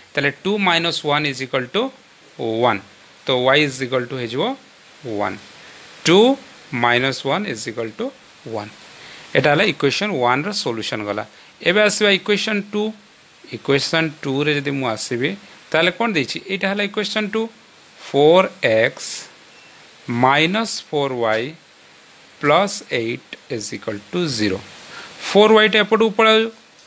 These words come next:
ଫୋର୍ ୱାଇ ଏପଟକୁ ପଳେଇଲେ କ'ଣ ହେଇଯିବ? ନା, ମାଇନସ୍ ଫୋର୍ ୱାଇ ଥିଲା, ଏପଟେ ହେଇଯିବ ପ୍ଲସ୍ ଫୋର୍ ୱାଇ।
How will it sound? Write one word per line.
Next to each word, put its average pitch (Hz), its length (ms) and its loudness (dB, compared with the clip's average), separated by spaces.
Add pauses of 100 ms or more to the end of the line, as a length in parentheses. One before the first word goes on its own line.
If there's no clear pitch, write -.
(260)
ଫୋର୍ 139 180 2
ୱାଇ 156 180 6
ଏପଟକୁ 170 320 0
ପଳେଇଲେ 185 300 2
କ'ଣ 190 160 2
ହେଇଯିବ? 190 380 0 (580)
ନା, 139 320 2 (240)
ମାଇନସ୍ 180 420 0
ଫୋର୍ 214 180 0
ୱାଇ 214 140 2
ଥିଲା, 214 200 -2
ଏପଟେ 135 280 -4
ହେଇଯିବ 120 220 -6
ପ୍ଲସ୍ - 520 -4
ଫୋର୍ 104 160 -6
ୱାଇ। 104 140 -8